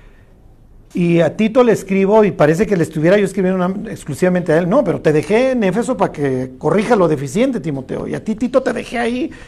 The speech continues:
para que corrijas lo que está pasando con los cretenses, y etcétera. O sea, no te puedo pensar fuera de una congregación. Y Pablo termina, y saluden a Febe, y saluden a Aristarco, y saluden a fulano, y,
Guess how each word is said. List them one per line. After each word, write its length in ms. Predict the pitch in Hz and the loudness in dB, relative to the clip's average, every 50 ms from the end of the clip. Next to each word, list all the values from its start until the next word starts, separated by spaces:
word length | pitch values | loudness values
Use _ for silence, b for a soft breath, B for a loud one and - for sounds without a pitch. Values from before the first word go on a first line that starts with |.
| B B B B B B B B B | B B B B B B B B B
para 140 | - - - | -4 -4 -4
que 120 | 170 - | -4 -6
corrijas 460 | - 165 175 185 233 220 254 254 202 | -2 0 2 2 4 4 4 2 2
lo 80 | 214 139 | 2 -2
que 40 | - | 0
está 180 | - 208 - | 0 0 2
pasando 320 | 214 185 - 202 202 202 202 | 0 0 0 0 -2 -2 -2
con 120 | 175 151 | -2 -4
los 140 | 143 127 - | -4 -4 -4
cretenses, 600 | 165 143 139 - 196 214 240 247 170 196 165 131 | -4 -6 -2 0 0 0 0 -2 -2 -4 -6 -4
y 80 | 143 143 | -4 -4
etcétera. 420 | 131 - 226 240 240 220 156 139 | -2 0 0 0 0 0 0 0
O 60 | 139 | 0
sea, 300 | 131 - 156 147 135 123 B B B B B B | 0 0 0 0 0 -2 B B B B B B
no 360 | B 170 175 185 214 233 233 233 | B 2 4 4 4 4 2 0
te 100 | 277 269 | -2 -4
puedo 680 | - - 196 196 220 220 247 254 247 240 226 220 - - - - - - - - - - - - - | -2 0 2 4 4 4 4 4 4 2 0 -4 -6 -14 -20 -20 -20 -20 -20 -20 -20 -20 -16 -8 -6
pensar 460 | 185 160 151 143 - 180 175 208 190 | -4 -4 -4 -4 -2 0 0 0 -2
fuera 280 | - - 180 175 202 208 | -2 0 2 4 4 2
de 80 | 202 | 2
una 180 | 185 196 226 220 | 0 -2 -4 -4
congregación. 800 | - 180 156 147 139 135 131 120 - 170 185 233 247 247 226 | -4 -6 -4 -4 -4 -6 -6 -8 -6 -4 -4 -4 -2 -2 -2
Y 160 | 185 160 147 139 | -2 -4 -4 -4
Pablo 380 | 147 - 175 175 214 226 226 | -2 0 0 0 2 0 -2
termina, 560 | - - - 190 175 160 165 170 185 196 208 | -4 -4 -4 -2 -2 -2 -2 -4 -4 -2 -4
y 60 | 196 190 | -4 -4
saluden 360 | 190 160 160 196 247 269 262 | -4 -4 -2 -2 -2 -4 -4
a 80 | 208 | -6
Febe, 380 | 135 - 196 214 220 214 180 139 | -6 -4 -4 -4 -4 -4 -4 -6
y 140 | 139 - - - - | -8 -10 -12 -16 -14
saluden 380 | - 147 151 175 220 254 262 254 | -8 -6 -4 -4 -2 -4 -4 -4
a 20 | |
Aristarco, 520 | 233 - - - - 254 269 277 - 226 226 | -8 -10 -10 -10 -8 -8 -8 -8 -10 -14 -16
y 80 | 214 | -16
saluden 360 | - - - 247 294 302 330 | -16 -14 -12 -10 -10 -8 -8
a 60 | 311 226 | -10 -10
fulano, 480 | 226 233 - - - 294 285 220 190 | -12 -12 -10 -10 -10 -10 -12 -14 -18
y, 100 | 170 160 | -18 -20